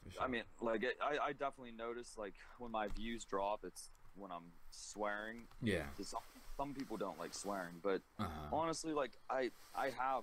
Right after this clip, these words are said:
Speaker 2: uh, the thing you click, you know, this is, uh, a mature channel, whatever, you know, I mean,
Speaker 1: Mm-hmm.
Speaker 2: so, um, do you accept, you know? So, I mean, I have that up for a reason because, y-, I mean, I'm gonna allow swearing, but I'm not gonna allow homophobia, I'm not gonna allow
Speaker 1: Mm-hmm.
Speaker 2: racism, you know, I'm not gonna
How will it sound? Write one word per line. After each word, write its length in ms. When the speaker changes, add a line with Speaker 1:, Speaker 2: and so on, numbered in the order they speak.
Speaker 2:
uh, 240
the 80
thing 240
you 140
click, 220
you 100
know, 180
this 220
is, 180
uh, 180
a 40
mature 420
channel, 380
whatever, 480
you 80
know, 140
I 120
mean, 120
Speaker 1:
Mm-hmm. 20
Speaker 2:
so, 340
um, 240
do 120
you 120
accept, 460
you 100
know? 180
So, 140
I 60
mean, 120
I 100
have 260
that 140
up 180
for 120
a 40
reason 380
because, 480
y-, 180
I 80
mean, 200
I'm 140
gonna 140
allow 240
swearing, 480
but 120
I'm 100
not 280
gonna 180
allow 380
homophobia, 800
I'm 100
not 200
gonna 160
allow 240
Speaker 1:
Mm-hmm. 100
Speaker 2:
racism, 680
you 100
know, 120
I'm 120
not 160
gonna 140